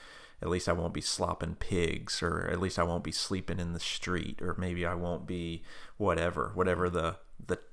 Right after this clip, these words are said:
the terrible rock bottom situation is I'm in right now.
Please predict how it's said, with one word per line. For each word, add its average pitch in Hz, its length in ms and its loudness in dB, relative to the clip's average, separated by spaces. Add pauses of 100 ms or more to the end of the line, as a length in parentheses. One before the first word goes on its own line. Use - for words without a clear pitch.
(240)
the 92 100 -2
terrible 101 480 4
rock 90 320 6
bottom 87 380 8
situation 90 560 2
is 82 200 0
I'm 85 220 2
in 90 160 0
right 85 260 2
now. 92 420 2